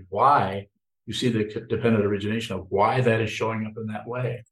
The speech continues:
because it is dependently arisen, not because it has any kind of special authority.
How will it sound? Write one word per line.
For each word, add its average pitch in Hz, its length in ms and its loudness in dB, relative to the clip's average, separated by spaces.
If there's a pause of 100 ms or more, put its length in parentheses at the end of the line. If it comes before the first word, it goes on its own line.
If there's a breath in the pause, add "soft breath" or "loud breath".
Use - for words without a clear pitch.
(800)
because 98 460 0
it - 60 -10
is 95 140 -2
dependently 101 440 0
arisen, 95 380 -2
not 104 240 0
because 95 240 0
it 82 100 -10 (100)
has 98 220 -4
any 95 320 -6
kind 95 200 -10
of 90 120 -6
special 87 560 -4 (1700)
authority. 92 480 2